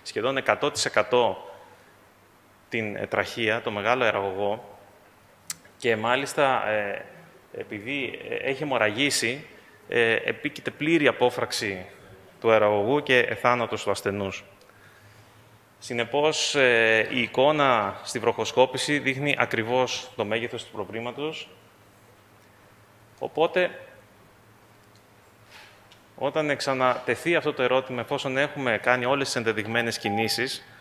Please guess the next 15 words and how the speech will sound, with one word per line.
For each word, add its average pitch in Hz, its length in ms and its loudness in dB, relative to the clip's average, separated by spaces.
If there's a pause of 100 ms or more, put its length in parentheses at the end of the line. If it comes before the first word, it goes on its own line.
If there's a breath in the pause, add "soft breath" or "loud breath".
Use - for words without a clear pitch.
(680 loud breath)
ε, 117 600 -4 (2000)
η 123 80 -2
απόφραξη 143 440 0
αυτή 147 140 -6
είναι 151 80 -2
επικίνδυνη 127 720 -4 (140)
για 113 160 0
τη 113 100 -8
ζωή 110 220 4
του 117 100 -4
ασθενούς 117 600 -6 (180)
και 120 100 -12
χρήζει 131 300 -6
άμεσης 117 360 -4
παρέμβασης. 101 680 -6